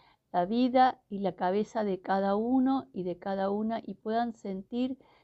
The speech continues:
Señor, que este sábado hubo algo diferente, hubo algo, eh, distinto, que pudieron sentirse de otra manera,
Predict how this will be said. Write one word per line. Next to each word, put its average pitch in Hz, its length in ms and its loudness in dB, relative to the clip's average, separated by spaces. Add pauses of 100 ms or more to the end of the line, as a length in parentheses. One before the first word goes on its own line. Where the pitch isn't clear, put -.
(180)
Señor, 233 360 -4
que 240 120 -4
este 226 220 -6
sábado 262 800 0 (520)
hubo 226 280 0
algo 240 300 4
diferente, 233 1120 -4
hubo 202 400 -4
algo, 220 440 0 (520)
eh, 180 580 -4 (100)
distinto, 247 1040 -4
que 220 100 -16
pudieron 220 600 -6 (140)
sentirse 214 760 -8
de 202 160 -8
otra 202 260 -6
manera, 233 640 0